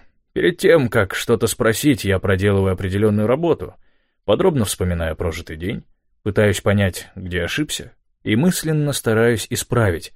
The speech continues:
допущенные ошибки. Так у меня и возникает вопрос». «Исправить ошибки?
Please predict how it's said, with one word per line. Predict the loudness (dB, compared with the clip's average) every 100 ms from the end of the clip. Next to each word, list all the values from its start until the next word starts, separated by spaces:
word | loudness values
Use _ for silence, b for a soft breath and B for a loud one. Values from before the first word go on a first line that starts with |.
| _ _
допущенные | -4 -2 -2 -2 -2 -2 -4
ошибки. | -6 -10 -14 -20 -20 _ _ _ _ _ _ -2
Так | 0 2 4
у |
меня | 4 4 4
и |
возникает | 2 0 -2 0 0 0
вопрос». | -4 -6 -14 -14 -16 _ _ _ _ _ _ _ _
«Исправить | -8 0 2 4 2
ошибки? | -2 -2 -4 -6